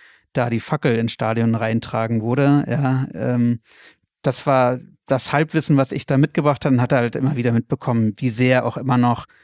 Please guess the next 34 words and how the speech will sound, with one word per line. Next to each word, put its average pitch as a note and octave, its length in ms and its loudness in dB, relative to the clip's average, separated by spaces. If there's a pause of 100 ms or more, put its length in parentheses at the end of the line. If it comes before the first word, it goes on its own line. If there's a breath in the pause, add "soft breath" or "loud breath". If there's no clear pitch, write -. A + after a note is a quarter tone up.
(400 soft breath)
so - 140 -6
eine A#2+ 100 0
gewisse A#2 480 0
Apartheid A#2 600 -4
da, A2 400 -4 (120)
da A2 160 -6
am A2+ 120 -4
Start G#2+ 340 -6
ist, A2 220 -8
ja. B2 260 -2 (880)
Im D3 120 4
Gegensatz C3 480 4
zu A#2+ 260 4
Neuseeland. A#2 480 2
Ich G2+ 80 -4
hatte A2 160 -4
zweieinhalb A#2+ 400 -2
Wochen A#2+ 220 2
Australien C3 500 0
und A#2+ 100 -2
zweieinhalb B2 360 -2
Wochen A#2+ 180 -2
Neuseeland C3+ 400 0
gemacht C#3+ 260 0
und C3+ 40 -2
da B2 60 0
hatte A2+ 100 -6
ich A#2+ 60 -2
halt A#2+ 100 -2
einen A#2 100 -4
direkten C3 320 -4
Vergleich. B2+ 600 -2
Ja, B2 260 -2
die, A#2+ 380 -2